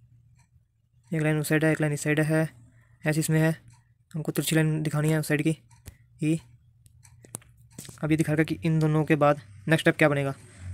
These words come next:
नेक्स्ट स्टेप इसका बनेगा सी, ठीक है। उसी डायरेक्शन के अनुसार, according चलना है हमने, जिस डायरेक्शन के अनुसार वो चल रहे हैं। ये अपना आई क्यू है, ठीक है। ये बस ये चेक करते हैं कि इनको मतलब कितनी नॉलेज है,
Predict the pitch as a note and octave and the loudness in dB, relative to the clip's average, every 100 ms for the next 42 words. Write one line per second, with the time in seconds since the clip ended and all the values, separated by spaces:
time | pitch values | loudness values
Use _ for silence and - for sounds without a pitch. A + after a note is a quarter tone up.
0 | - D#3 - E3 - D#3+ E3+ D3+ D3 D#3+ | -4 -4 2 0 0 0 2 4 2 0
1 | - - - - - - - D#3 C#3 - | -2 -14 -20 -20 -20 -20 -4 -2 -2 -6
2 | - - - _ _ - D3+ D#3+ - - | -20 -20 -20 _ _ -12 -2 -2 -2 -2
3 | E3 D#3 - D#3 D#3 D#3 D#3 D3+ D#3 D3+ | 2 2 2 2 2 2 0 2 4 4
4 | D#3+ C#3+ D3 D#3 - - - - E3 D#3+ | 4 2 2 2 -2 -10 -20 -6 2 4
5 | D#3 D3+ - D3+ D3+ D#3 D#3 C#3+ D#3 D#3+ | 4 0 0 0 2 2 2 2 2 0
6 | - _ _ _ _ _ _ _ _ _ | -2 _ _ _ _ _ _ _ _ _
7 | D3+ D3+ D3+ D#3 D#3 D3 - D#3 D#3 D3+ | 0 2 2 2 2 0 -6 0 2 4
8 | D#3 D#3 D#3+ D#3+ - C#3+ D#3 D#3+ - _ | 4 4 4 4 2 2 2 0 -6 _
9 | - D#3 D#3 D#3 D#3 D3+ D#3+ D3+ D3+ D#3 | -2 2 4 4 2 0 0 2 2 2